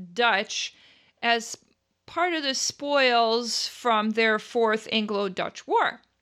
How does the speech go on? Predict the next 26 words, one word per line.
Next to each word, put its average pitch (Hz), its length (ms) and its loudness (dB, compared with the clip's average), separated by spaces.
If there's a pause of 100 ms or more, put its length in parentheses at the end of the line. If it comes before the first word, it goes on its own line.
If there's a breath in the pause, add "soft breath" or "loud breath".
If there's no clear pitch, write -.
(500 loud breath)
But 294 100 -6
by 330 140 4
that 392 260 0
time, 208 640 -6 (500 soft breath)
by, 233 500 2
you 247 140 -6
know, 202 180 -4
the 220 200 -2
late 220 200 2
eighteenth 214 460 -2
century, 208 680 -2 (800 loud breath)
uh, 403 280 2 (140)
cinnamon 440 480 -2
wasn't 415 580 -2
all 370 140 2
that 359 220 0
expensive 370 580 -2
anymore, 208 560 2
so 233 240 2
it 233 140 2
didn't 269 220 -2
really 254 260 0
matter, 226 720 2 (400)
uh, 208 240 -2
who, 311 500 -2 (100)
who - 160 -4